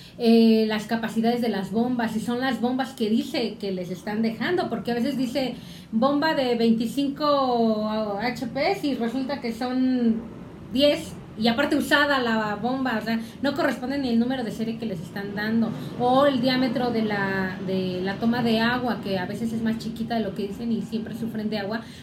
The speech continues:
¿Por qué? Porque después de una construcción se quedan piedras en las, en la tubería, muchas veces se les empieza a tapar, eh, o no hicieron, híjole, este también me van a odiar, perdón, no hicieron la individualización,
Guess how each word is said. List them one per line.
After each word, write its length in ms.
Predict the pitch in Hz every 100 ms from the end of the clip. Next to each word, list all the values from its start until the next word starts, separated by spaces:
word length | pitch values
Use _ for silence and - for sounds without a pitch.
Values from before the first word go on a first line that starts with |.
| -
¿Por 240 | 240 226
qué? 140 | 302 302
Porque 260 | 254 226
después 320 | 226 226 262 240
de 80 |
una 160 | 285 285
construcción 580 | 269 226 233 226 254 269
se 200 | 226 -
quedan 560 | 240 226 226 226 226
piedras 500 | 240 240 240 226 226
en 180 | 208 190
las, 580 | 180 180 175 180 170 - - - - - -
en 100 | 208
la 140 | 202
tubería, 560 | 220 208 214 233 233 226 - - -
muchas 240 | 214 226 240
veces 140 | 226
se 60 | 233
les 120 | 214
empieza 300 | 190 208 220
a 60 | 226
tapar, 720 | 190 - 214 220 220 233 226 - - -
eh, 420 | 220 220 220 220 226
o 340 | 233 254 277
no 380 | 294 262 269 277
hicieron, 500 | 240 - 269 269 262 254
híjole, 420 | 269 285 240 214
este 200 | 208 226
también 400 | 202 185 185 190 220
me 120 | 185
van 160 | 185
a 80 | 185
odiar, 220 | 175 170 -
perdón, 300 | 175 170 170 - - - - -
no 140 | 247
hicieron 400 | 262 269 262 269
la 80 | 262
individualización, 1160 | 220 208 208 196 202 185 196 220 220 226 226